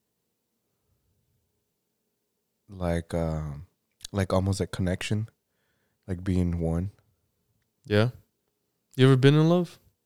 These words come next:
Speaker 1: Yeah.
Speaker 2: Yeah. And, uh, you know, people always say, like, um, "Oh, it's,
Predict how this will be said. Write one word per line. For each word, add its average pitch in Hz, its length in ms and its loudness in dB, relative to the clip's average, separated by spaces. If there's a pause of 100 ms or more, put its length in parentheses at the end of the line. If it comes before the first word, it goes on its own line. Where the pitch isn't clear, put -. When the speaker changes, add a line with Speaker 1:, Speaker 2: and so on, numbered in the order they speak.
(200)
Speaker 1:
Yeah. 85 240 -4 (680)
Speaker 2:
Yeah. 113 200 0 (2250)
And, 123 240 -2
uh, - 300 -18 (1120)
you 139 120 6
know, 151 100 8
people 165 240 2
always 143 260 4
say, 127 140 0
like, 95 340 -2
um, - 500 -12 (440)
"Oh, 127 300 0
it's, - 400 -4